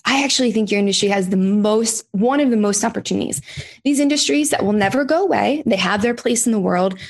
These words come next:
but they're slightly antiquated. They do business the old school way, top-down approach, command and control, very traditional. You actually have the most opportunity to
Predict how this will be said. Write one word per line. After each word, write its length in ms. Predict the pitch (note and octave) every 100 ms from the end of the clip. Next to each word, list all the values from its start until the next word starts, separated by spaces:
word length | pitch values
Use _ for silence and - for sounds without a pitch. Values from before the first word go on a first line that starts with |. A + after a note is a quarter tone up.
| -
but 100 | -
they're 80 | D4+
slightly 420 | D4+ D#4+ E4 D4+
antiquated. 580 | D4+ D4 - E3+ - - - _ - - -
They 200 | A3 A3
do 200 | G3 B3+
business 460 | B3+ B3 B3+ B3
the 80 | -
old 220 | A3 G#3+
school 500 | G#3 - - G#3+ G3
way, 420 | F#3 G#3 - - - -
top-down 420 | G#3+ - G3+ G3
approach, 640 | F#3 - A3+ - - -
command 320 | - F#3 F#3
and 120 | F#3
control, 560 | F#3+ G3 - A3 F3 F3
very 340 | F3+ B3 B3+
traditional. 800 | B3 - G#3+ F#3+ - - A#1+ - - - - _
You 360 | G#3+ G#3 C#4 F4+
actually 380 | F4 - - B3
have 260 | G#3+ F#3+
the 80 | G3+
most 540 | G3+ G3 G3+ A3 A3 A#3
opportunity 680 | A3 G3+ G3 F#3+ F#3+ A3
to 200 | G#3+ G3+